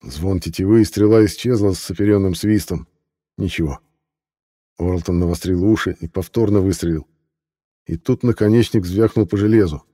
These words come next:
Стрела попала в чьи-то доспехи. «Хош, скажи вождю, нас...» Из глотки Орлтона донесся хрип, и он, хватаясь за горло, упал за стену, к ногам Зостра и Баддаса.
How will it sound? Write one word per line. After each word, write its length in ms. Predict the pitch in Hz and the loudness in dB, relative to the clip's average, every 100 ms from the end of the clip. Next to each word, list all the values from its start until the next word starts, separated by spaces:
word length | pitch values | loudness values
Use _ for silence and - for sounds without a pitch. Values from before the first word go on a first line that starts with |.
| _ _ | _ _
Стрела 420 | - - 113 117 | -12 -4 2 2
попала 440 | - 113 - 104 90 | 2 -2 0 -2 -2
в 40 | |
чьи-то 320 | - 101 92 | -2 -4 -2
доспехи. 540 | 98 98 - 92 - - _ _ _ _ _ _ _ _ | 0 0 2 0 -2 -14 _ _ _ _ _ _ _ _
«Хош, 500 | - 139 143 - - | -2 4 4 4 -6
скажи 280 | - 127 165 | -2 4 6
вождю, 360 | 147 123 139 85 | 6 4 2 4
нас...» 340 | 143 160 - _ _ - | 4 4 0 _ _ -8
Из 220 | 85 82 | -6 -2
глотки 420 | 95 113 117 - | 0 0 0 2
Орлтона 560 | 104 113 110 92 92 92 | 4 6 4 2 -2 0
донесся 440 | 95 101 98 - | 2 2 0 -6
хрип, 400 | - 98 110 95 - _ - | -6 2 2 2 -8 _ -6
и 100 | 87 | -2
он, 200 | 110 113 | -2 -2
хватаясь 460 | - 101 110 107 | 0 4 6 4
за 160 | 92 98 | 4 0
горло, 360 | 98 117 104 | 2 2 4
упал 400 | 101 92 - 127 | 2 0 2 2
за 180 | 110 101 | 4 2
стену, 560 | 95 - 117 104 80 - _ _ | 0 -6 -4 -2 -4 -8 _ _
к 100 | - | -4
ногам 380 | 87 92 98 90 | -2 2 0 0
Зостра 440 | 95 95 - 90 | 2 0 0 -2
и 40 | |
Баддаса. 580 | 85 95 92 85 - - | 0 0 0 -2 -6 -14